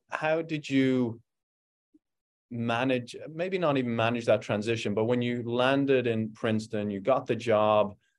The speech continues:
you know, those first few days, those first few weeks, those first few months,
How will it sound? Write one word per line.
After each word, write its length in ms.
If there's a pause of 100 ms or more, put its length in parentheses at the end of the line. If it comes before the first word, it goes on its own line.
(220)
you 80
know, 100
those 220
first 460
few 300
days, 400
those 160
first 280
few 160
weeks, 260
those 180
first 300
few 140
months, 440